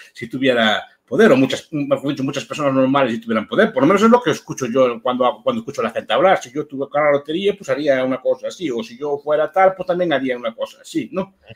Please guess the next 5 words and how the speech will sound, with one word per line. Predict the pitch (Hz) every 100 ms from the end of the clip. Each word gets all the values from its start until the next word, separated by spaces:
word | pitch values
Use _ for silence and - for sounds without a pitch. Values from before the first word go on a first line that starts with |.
| - 101
Por | 220
eso | 214 220 - _
no | 165 202
repele. | 220 135 - 156 127 104 - _
<clears throat> | - 113 - -